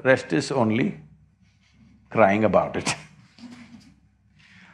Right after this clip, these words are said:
So this is not because of children, this is not because of marriage, this is not because of B school, this is not because of employment. This is simply because human beings have not figured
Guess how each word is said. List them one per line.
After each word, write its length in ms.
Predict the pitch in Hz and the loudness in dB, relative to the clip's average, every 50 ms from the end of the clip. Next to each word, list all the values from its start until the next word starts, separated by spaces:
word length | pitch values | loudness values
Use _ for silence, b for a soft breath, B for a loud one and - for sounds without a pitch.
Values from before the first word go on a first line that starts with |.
| b b b b b b b b b | b b b b b b b b b
So 420 | - - - 180 180 185 185 185 | -14 -2 4 6 8 8 8 8
this 320 | 175 160 160 190 185 185 - | 6 4 4 2 4 4 2
is 120 | 190 165 | 2 4
not 300 | 156 160 165 165 151 147 | 6 6 6 6 4 2
because 280 | 156 151 151 165 156 151 | 0 0 2 0 0 0
of 160 | 147 139 - | -2 -4 -4
children, 600 | - 160 151 147 143 151 151 147 143 143 139 131 | 0 0 0 2 2 0 -2 -2 -2 -4 -4 -2
this 200 | 135 131 127 - | -2 -4 -2 -2
is 80 | 139 127 | -2 0
not 300 | 135 139 139 135 131 127 | 0 2 0 0 0 -4
because 300 | 135 131 143 135 117 131 | -2 0 0 0 2 0
of 180 | 123 104 101 | -2 -2 0
marriage, 600 | 127 131 139 139 135 135 139 135 131 120 117 117 | 2 2 4 4 6 6 6 4 4 2 0 -2
this 200 | 123 127 120 - | -4 -4 -2 -2
is 100 | 143 127 | -2 0
not 260 | 131 135 131 131 123 | 2 2 2 2 0
because 280 | 123 131 131 139 135 127 | -2 -2 0 0 0 2
of 200 | 131 117 107 107 | 2 2 2 2
B 160 | 123 139 139 | 2 2 2
school, 520 | 127 - - - 135 139 135 131 135 127 117 | 0 -4 -4 0 2 4 4 6 4 4 4
this 180 | 120 113 104 | 2 2 2
is 100 | 135 135 | 2 2
not 260 | 131 139 135 127 123 | 4 4 4 4 2
because 280 | 123 127 - 135 135 131 | -2 -2 -2 0 0 0
of 100 | 131 123 | 2 2
employment. 840 | 135 135 135 127 139 143 139 143 135 135 135 135 135 135 135 - - - _ _ _ _ _ _ _ _ _ _ _ _ _ _ - | 2 0 2 2 4 4 4 4 2 0 0 0 -2 -4 -6 -10 -16 -20 _ _ _ _ _ _ _ _ _ _ _ _ _ _ -6
This 200 | 104 101 - - | -6 -6 -6 -6
is 160 | 113 107 - | -8 -10 -10
simply 420 | - - 117 110 101 101 107 104 | -8 -6 -6 -6 -4 -4 -4 -4
because 600 | 95 90 95 - - 98 92 92 90 - - - - _ _ _ _ _ _ _ | -4 -4 -6 -4 -2 -2 -2 -2 -4 -8 -14 -20 -20 _ _ _ _ _ _ _
human 460 | - - - 127 131 123 110 104 101 87 | -14 -6 -2 -2 0 0 0 0 0 0
beings 300 | 95 92 95 95 85 - | -2 -2 -4 -4 -4 -4
have 160 | 98 92 82 | -4 -4 -4
not 420 | 87 90 98 101 104 98 - - | -2 -2 0 0 0 -2 -4 -12
figured 640 | - - - 113 107 98 90 92 87 85 80 - | -18 -8 -4 -2 -2 -2 0 -2 -2 -2 -4 -8